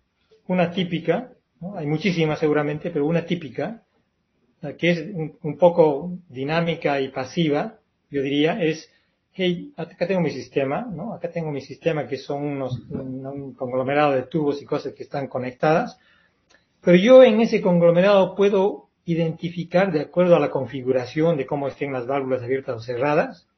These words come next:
Speaker 1: yo puedo identificar que hay espacios que están aislados.
Speaker 2: Mm, ok.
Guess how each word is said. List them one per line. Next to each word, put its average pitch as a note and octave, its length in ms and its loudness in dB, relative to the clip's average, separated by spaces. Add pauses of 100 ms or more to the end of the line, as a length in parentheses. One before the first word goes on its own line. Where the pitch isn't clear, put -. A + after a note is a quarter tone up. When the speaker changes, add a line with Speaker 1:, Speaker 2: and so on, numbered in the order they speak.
(640)
Speaker 1:
yo D#3 160 -2
puedo F#3 220 4
identificar D#3 920 0 (720)
que F3 120 4
hay G3+ 140 6
espacios G3+ 500 2
que - 400 -4 (380)
están F#3 400 -2
aislados. - 760 -6 (460)
Speaker 2:
Mm, C3+ 240 6 (220)
ok. F3+ 180 2